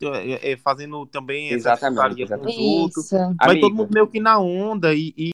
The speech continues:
Speaker 2: O que tá rolando dentro dessa esse negócio aqui, realmente o pessoal tá indo na onda. Existe, existe um comportamento muito, muito frequente dentro da casa, que é como se eles estivessem colocando Carol Conká como autoridade, justamente porque Carol Conká,
Speaker 1: Pois é.
Speaker 2: ela é,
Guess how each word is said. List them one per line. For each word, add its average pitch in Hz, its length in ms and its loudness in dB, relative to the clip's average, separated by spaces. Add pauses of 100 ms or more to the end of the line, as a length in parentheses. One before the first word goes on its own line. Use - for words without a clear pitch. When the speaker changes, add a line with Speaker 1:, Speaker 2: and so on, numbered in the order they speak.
(180)
Speaker 2:
O 143 80 0
que 185 120 -2
tá 185 140 6
rolando 190 340 0
dentro 160 260 -8
dessa 143 340 2 (380)
esse - 120 -8
negócio 117 340 0
aqui, 131 140 -10
realmente 170 240 0
o - 40 -8
pessoal 156 180 2
tá 143 60 -2
indo 143 100 -4
na 147 120 0
onda. 101 240 -8 (240)
Existe, 170 340 -4
existe 160 280 -4
um 185 40 -8
comportamento 170 640 0
muito, 165 340 -2
muito 156 280 -6
frequente 131 540 2
dentro 120 260 0
da 104 140 4
casa, 98 500 4 (180)
que 135 160 -2
é 135 400 6 (200)
como 156 240 -2
se 170 180 -6
eles 165 180 -4
estivessem 117 800 0 (200)
colocando 160 520 2
Carol 151 320 2
Conká 151 360 2
como 143 220 -8
autoridade, 151 680 0
justamente 175 400 -8
porque 170 200 -14
Carol 160 340 0
Conká, 196 420 2
Speaker 1:
Pois 160 180 -2
é. 175 480 4
Speaker 2:
ela 165 320 2
é, 196 140 -8